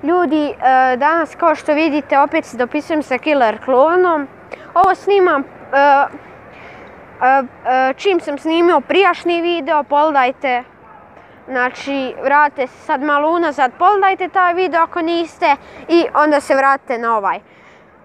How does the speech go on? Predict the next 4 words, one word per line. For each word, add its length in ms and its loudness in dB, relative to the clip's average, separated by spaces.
Uglavnom, 680 2
ljudi, 420 0
ovaj, 560 2
e, 60 -6